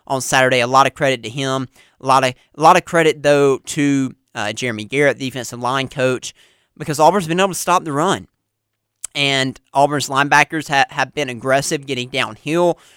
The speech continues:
That Ron Roberts has been aggressive in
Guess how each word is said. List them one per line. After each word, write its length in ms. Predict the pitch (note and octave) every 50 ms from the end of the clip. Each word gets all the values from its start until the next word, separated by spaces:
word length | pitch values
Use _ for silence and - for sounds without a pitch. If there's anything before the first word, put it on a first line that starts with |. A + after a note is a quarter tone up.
| _ _ _ _
That 220 | - C3 A2+ - _ _ _ -
Ron 260 | C3+ C3 C3 B2+ B2+
Roberts 360 | B2 B2+ C3 C#3+ C3 C#3 -
has 40 | -
been 160 | C#3 D3 C3+
aggressive 540 | C3 B2+ B2 C3+ C#3 C3+ - - D3+ C#3 A#2+ -
in 460 | D3+ C3+ C3 C3 C3 C3 A#2 C3 B2+